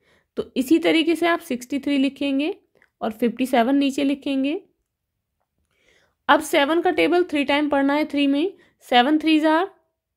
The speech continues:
ट्वेंटी वन का वन, कैरी टू, सेवन सिक्स जार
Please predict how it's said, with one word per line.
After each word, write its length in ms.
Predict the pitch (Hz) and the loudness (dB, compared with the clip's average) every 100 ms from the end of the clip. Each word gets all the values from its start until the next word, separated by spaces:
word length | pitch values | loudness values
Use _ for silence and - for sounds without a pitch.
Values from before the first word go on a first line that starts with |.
| _ _ | _ _
ट्वेंटी 320 | 262 254 269 | -2 0 2
वन 180 | 302 302 | 2 2
का 120 | 320 | 2
वन, 400 | 320 214 196 277 - _ | 2 2 0 -4 -8 _
कैरी 280 | 226 214 240 | -2 0 0
टू, 360 | 247 254 285 392 _ _ _ | -2 -2 -2 -6 _ _ _
सेवन 380 | - 262 254 330 | -2 2 4 2
सिक्स 240 | 330 320 | 0 -2
जार 340 | 294 320 320 | 0 0 0